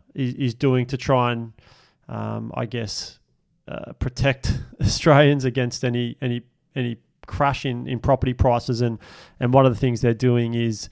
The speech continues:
uh, with, with the bank's loan growth, they're, I guess, capping how much they can grow their loan books at ten percent.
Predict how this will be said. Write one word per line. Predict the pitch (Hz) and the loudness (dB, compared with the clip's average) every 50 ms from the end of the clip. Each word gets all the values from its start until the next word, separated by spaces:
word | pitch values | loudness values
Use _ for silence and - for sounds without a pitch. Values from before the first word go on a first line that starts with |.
| - - - - - _ _ - | -18 -20 -20 -20 -20 _ _ -6
uh, | - 113 110 110 110 117 113 | -4 -2 -2 0 0 -2 0
with, | 113 127 127 110 - | 2 2 2 2 4
with | 131 131 117 107 - - _ - | 4 4 4 2 -2 -16 _ -20
the | - 120 127 127 117 | -18 -2 2 2 2
bank's | - - 131 123 123 123 - - - - | 4 2 2 2 2 2 -2 -4 -6 -6
loan | - 139 120 123 127 135 | 2 4 6 6 6 6
growth, | 127 151 156 190 214 175 - - | 6 4 4 4 4 2 0 2
they're, | 131 120 113 113 113 120 | 2 2 2 2 0 -2
I | - 117 | -2 -2
guess, | 123 147 151 - | -2 -2 -4 -4
capping | - - - 143 135 - 139 131 123 127 143 - | 2 4 6 6 6 6 4 4 4 0 -4 -4
how | - 113 131 123 | 0 2 4 4
much | 123 120 117 - - | 4 4 2 2 2
they | 135 120 113 | 0 0 2
can | - 127 117 | 0 -2 2
grow | - 123 120 120 | 6 6 8 8
their | 113 113 110 | 6 6 6
loan | 110 117 120 127 127 | 6 6 4 4 4
books | 127 185 208 - - | 4 2 2 2 -2
at | 131 - - | -2 -2 0
ten | 131 127 117 | 0 2 2
percent. | - 120 - - 123 151 202 226 | 2 -2 0 0 0 -2 -2 -4